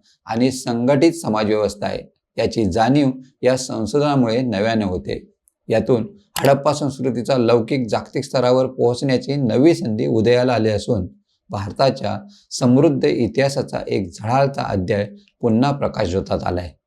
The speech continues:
रातादेरी ढेरी हा शोध केवळ एक उत्खनन प्रकल्प नव्हे, तर तो भारताच्या सांस्कृतिक वैभवाचा नव्याने साक्षात्कार आहे.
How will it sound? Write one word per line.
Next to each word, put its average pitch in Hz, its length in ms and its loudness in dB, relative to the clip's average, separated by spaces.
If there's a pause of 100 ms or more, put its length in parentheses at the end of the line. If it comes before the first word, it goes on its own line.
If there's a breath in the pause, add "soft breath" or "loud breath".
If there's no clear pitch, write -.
(120)
रातादेरी 147 800 4
ढेरी 135 500 4
हा 120 160 -12
शोध 127 380 0 (200)
केवळ 110 220 0
एक 113 220 -4
उत्खनन 151 420 -2
प्रकल्प 131 400 -2
नव्हे, 117 280 0 (100)
तर 120 100 4
तो 110 160 -2
भारताच्या 123 720 -2
सांस्कृतिक 139 720 -2
वैभवाचा 113 520 2
नव्याने 123 540 0
साक्षात्कार 127 720 -4
आहे. 95 160 -4